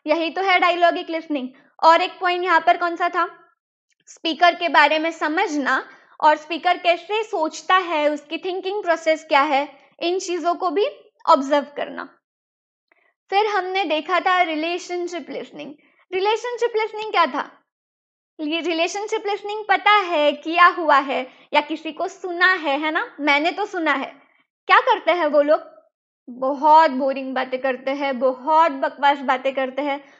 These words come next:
फिर भी उन्हें इंटरेस्टिंग लगती है। कितनी बकवास बातें, कितनी बोरिंग बातें, घंटों भर वो बातें करते हैं। और किसी और से वही चीजें बात करेंगे तो, वही बातें करेंगे तो फिर बोरिंग लग जाएगी। यही हो गया रिलेशनशिप लिसनिंग। चलो मुझे एक बताओ,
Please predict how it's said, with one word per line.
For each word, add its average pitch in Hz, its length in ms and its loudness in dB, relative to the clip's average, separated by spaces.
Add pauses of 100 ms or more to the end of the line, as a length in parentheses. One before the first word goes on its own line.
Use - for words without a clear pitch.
(120)
फिर 311 180 0
भी 339 120 2
उन्हें 427 260 -2
इंटरेस्टिंग 403 520 -8
लगती 294 340 -4
है। 247 180 -6 (200)
कितनी 311 320 -8
बकवास 320 420 -2
बातें, 302 320 -4
कितनी 320 300 -10
बोरिंग 311 380 -4
बातें, 285 280 -2 (280)
घंटों 349 440 -2
भर 427 140 2
वो 392 140 -2
बातें 302 300 -2
करते 269 300 -4
हैं। - 280 -8 (260)
और 311 120 2
किसी 339 260 -8
और 302 240 6
से 339 180 -2
वही 294 300 0
चीजें 330 340 -4
बात 320 220 4
करेंगे 330 360 0
तो, 381 240 -6
वही 320 240 0
बातें 330 300 2
करेंगे 330 360 -4
तो 349 120 -8 (600)
फिर 339 160 0
बोरिंग 440 420 0
लग 269 140 2
जाएगी। - 540 -6 (180)
यही 311 260 0
हो 339 180 -2
गया 359 180 0
रिलेशनशिप 403 680 -6
लिसनिंग। 294 400 -6 (480)
चलो 403 220 2
मुझे 427 260 -2
एक 294 140 -2
बताओ, 330 500 2